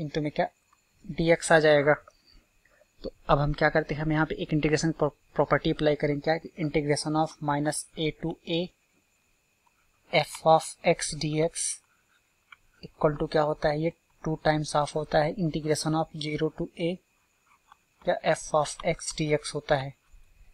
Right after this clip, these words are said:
इसके लिए क्या, क्या प्रॉपर्टी होती है कि f of minus x जो होता है किसके इक्वल होना चाहिए, f of x के इक्वल होना चाहिए। तो जब यहाँ से हम इसको सॉल्व करें तो क्या वैल्यू हो जाएगी, यहाँ से क्या f of x की वैल्यू क्या दे रखा है, यहाँ से modulus of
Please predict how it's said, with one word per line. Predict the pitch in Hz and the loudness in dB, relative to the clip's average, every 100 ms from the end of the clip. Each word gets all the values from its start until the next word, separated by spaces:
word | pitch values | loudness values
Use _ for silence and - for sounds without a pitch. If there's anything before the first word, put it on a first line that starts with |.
| - - | -14 -8
इसके | - 156 | -2 -2
लिए | |
क्या, | - 160 - - | 0 -2 -2 0
क्या | 160 | 2
प्रॉपर्टी | 165 - 156 156 | 2 0 2 0
होती | 151 160 | -2 -4
है | 160 | -4
कि | - - - 170 | -6 -8 -2 0
f | 151 - - | 0 -4 0
of | 151 156 - 156 | 2 2 -2 0
minus | 143 151 160 - | 2 2 0 0
x | - - | -2 -4
जो | - 156 | -2 -2
होता | 147 151 143 | 0 0 0
है | 151 175 _ _ _ - - - | 0 -6 _ _ _ -20 -18 -8
किसके | - - 156 | -6 -4 -4
इक्वल | - 160 | 2 4
होना | 156 | 4
चाहिए, | 156 160 175 - | 2 -2 -2 -2
f | 156 - | 0 2
of | 151 - - | 2 2 -2
x | - - | -2 -4
के | - | -4
इक्वल | 170 - 170 | -4 4 4
होना | 151 156 | 4 0
चाहिए। | 151 139 139 - _ _ _ _ _ _ _ | 0 0 -2 -8 _ _ _ _ _ _ _
तो | - - | -12 0
जब | 160 147 | 2 2
यहाँ | 147 | 0
से | 151 | 0
हम | 156 | 0
इसको | - 165 | 0 2
सॉल्व | 160 156 | 4 4
करें | 156 151 | 4 0
तो | - | 2
क्या | 156 | 2
वैल्यू | 156 156 | 4 4
हो | 156 | 2
जाएगी, | 156 151 165 | 2 0 -2
यहाँ | 143 147 | -8 -6
से | 156 | -8
क्या | - - 180 | -8 -2 0
f | - 160 | 4 4
of | 151 - | 2 0
x | - | -6
की | - | -2
वैल्यू | 156 156 | -2 2
क्या | 165 156 | 2 4
दे | 156 | 2
रखा | 151 156 | 0 -6
है, | |
यहाँ | 151 | -6
से | 151 175 - _ _ _ - - - - | -6 -8 -8 _ _ _ -14 -10 -10 -2
modulus | 151 151 156 147 | 0 2 2 2
of | 165 | 0